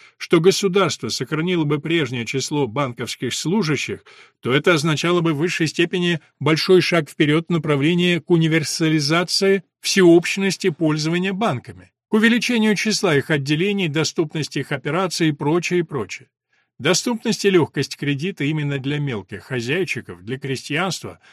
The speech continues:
возросла бы чрезвычайно. Государство же впервые получило бы возможность сначала обозревать все главные денежные операции без утайки их, затем контролировать их, далее регулировать хозяйственную жизнь,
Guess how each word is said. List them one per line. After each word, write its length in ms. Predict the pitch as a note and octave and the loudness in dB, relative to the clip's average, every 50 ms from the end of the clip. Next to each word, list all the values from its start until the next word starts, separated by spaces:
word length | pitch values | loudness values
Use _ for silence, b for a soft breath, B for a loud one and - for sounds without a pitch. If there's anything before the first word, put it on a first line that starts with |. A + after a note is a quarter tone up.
| b b b - | b b b 0
возросла 520 | D#3+ F#3 E3 F3+ F#3+ F3 - - G3 F#3+ | 2 2 4 4 2 2 2 0 0 0
бы 120 | F3 F3+ | 0 0
чрезвычайно. 800 | D#3+ - G3 F3 F3 D#3 D#3 D#3+ D3 - A2+ F#2+ F2 F2 F2 _ _ _ _ _ _ _ _ _ - | -2 0 -2 -2 -2 -2 -4 -6 -6 -8 -10 -12 -14 -16 -20 _ _ _ _ _ _ _ _ _ -2
Государство 720 | C3 D#3+ F3+ - F#3+ F3+ F#3+ G#3+ G#3+ G3 - - C3+ A#2+ | 0 0 2 2 0 0 0 -2 -2 -2 -4 -6 -6 -6
же 180 | G2+ G#2+ G2 | -6 -8 -10
впервые 460 | - - - F3 F3 F3 G#3+ A3 F#3+ D3 | -12 -2 0 2 2 2 0 -2 -4 -4
получило 480 | - D#3 D3 D3 C#3+ G3 F#3 E3+ D3+ | -2 -2 -2 -2 -2 -2 0 0 0
бы 140 | C#3 C#3+ C#3 | 0 -2 -2
возможность 580 | C#3 C3+ C3 D#3+ F#3 F#3+ F3 D3+ E3 D#3 B2+ - | -2 -2 -4 -4 -4 -4 -4 -2 -2 -4 -4 -4
сначала 500 | - E3+ D#3+ D3+ - F3+ D#3+ D#3 D#3 D#3+ | -6 -6 -6 -4 -4 -4 -4 -2 -4 -4
обозревать 720 | - D#3+ D3+ D#3+ D#3+ D3+ E3 E3+ E3 D3+ C3+ A#2 G#2+ - | -4 -4 -4 -2 -2 -2 0 -2 -2 -2 -2 -4 -6 -8
все 220 | - - D3+ B2+ | -8 -6 -6 -6
главные 460 | A2+ B2 C#3 C3+ B2 B2 B2+ C3 B2+ B2+ | -6 -4 -6 -6 -6 -6 -6 -6 -4 -4
денежные 420 | C#3 C3 C3 B2+ A#2 C3 C3+ B2+ | -4 -4 -4 -6 -8 -8 -10 -8
операции 500 | B2+ G3 G3 G#3+ F#3+ - - C3 G#2+ B B B B B - | -8 -8 -6 -6 -6 -6 -6 -8 -8 B B B B B 0
без 280 | D3+ F3 F3 C#3 C#3 | 4 4 4 4 4
утайки 420 | F3 E3 - D#3 A#2 G#2+ G#2+ - A#2 | 0 0 0 -2 -4 -4 -4 -8 -10
их, 240 | G2+ F#2 - - b b b b b | -10 -10 -12 -18 b b b b b
затем 400 | - C#3 F#3 F#3 - G#3+ G#3+ G3 | -2 0 0 0 0 0 -2 -2
контролировать 840 | - A3+ G#3+ G3 E3+ G3 F#3+ F3 D3 C3+ C3 C3 C3+ C#3+ E3 D#3+ - G3 | 0 0 0 0 0 0 0 0 2 0 0 0 -2 -2 -2 -2 -2 -4
их, 100 | F#3 - b b b b b - | -4 -4 b b b b b -6
далее 480 | C3+ C#3 G#3+ G#3+ G#3 G#3 G3 F#3+ F#3 - | 0 2 2 4 6 4 4 4 2 0
регулировать 840 | F#3 F3+ F#3+ G3+ E3 E3 G3 G3+ F#3+ G3 F3+ C#3+ C3 A#2 A#2 A#2 - | -2 -2 0 0 -2 -2 -2 -2 0 2 2 2 2 0 -4 -6 -8
хозяйственную 720 | - - C#3+ C#3 D3 D#3 C#3 - - - C3 B2+ C3 B2+ | -6 -6 -4 -2 0 0 -2 -2 -4 -8 -8 -8 -6 -6
жизнь, 320 | A#2+ D#3+ A3+ A3+ G#3+ b | -4 -4 -4 -4 -4 b